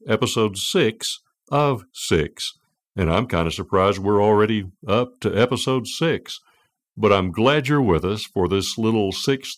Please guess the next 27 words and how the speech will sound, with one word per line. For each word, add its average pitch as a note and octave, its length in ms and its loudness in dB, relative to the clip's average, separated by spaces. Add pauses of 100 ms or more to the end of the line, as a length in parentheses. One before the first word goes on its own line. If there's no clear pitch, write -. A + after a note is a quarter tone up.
step F2+ 440 0
on G#2+ 140 2
a A2 80 4
road F#2 320 4
that G2 100 2
I F#2+ 100 4
hope A2+ 220 2
takes A2 380 0
us G#2+ 200 -2
on F#2 100 2
a D#2+ 100 0
long G#2 480 2
and D#2 160 -2
joyful F#2+ 380 0
journey. D#2 420 -2 (560)
I F2 160 2
do G#2 240 2
know G#2+ 320 2
it G2 80 2
will F#2+ 160 -2
be F#2+ 140 -2
a F2 80 0
better F#2 360 0
journey D2+ 460 -4 (480)
because E2+ 400 2
you're E2 140 -2
here. D2 340 -4